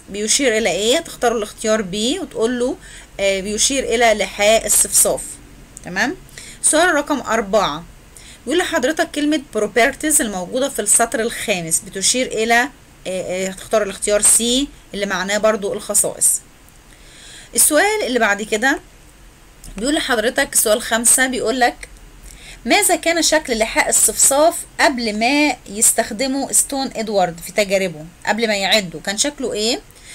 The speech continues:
كان عبارة ز-، سي اللي احنا لسه قايلينها عبارة عن بودرة، بودر خام. طيب السؤال اللي رقم ستة بيقول لحضرتك الكيميائيون الإيطاليون المذكورين في الفقرة السابقة أجروا دراساتهم،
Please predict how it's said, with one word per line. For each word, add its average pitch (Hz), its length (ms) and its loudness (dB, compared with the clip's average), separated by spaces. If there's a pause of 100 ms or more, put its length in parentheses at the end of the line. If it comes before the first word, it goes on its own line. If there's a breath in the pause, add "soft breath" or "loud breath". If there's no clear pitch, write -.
(240 loud breath)
كان 320 400 4 (160)
عبارة 226 640 4 (140)
ز-، 190 300 -2
سي 269 520 0
اللي 190 180 -4
احنا 233 160 -4
لسه 214 260 2
قايلينها 220 360 -2
عبارة 208 240 2
عن 214 320 -2
بودرة، 190 380 -6
بودر 208 400 0
خام. 143 320 -8 (1000 loud breath)
طيب 180 220 -2 (180)
السؤال 339 500 2
اللي 214 260 2
رقم 220 280 0
ستة - 360 2
بيقول 302 220 0
لحضرتك 302 540 0 (120)
الكيميائيون 220 960 -2
الإيطاليون 214 800 -2
المذكورين 196 500 -2
في 285 100 -8
الفقرة 247 360 -4
السابقة 185 540 -2 (480 loud breath)
أجروا 381 280 2
دراساتهم، 262 720 0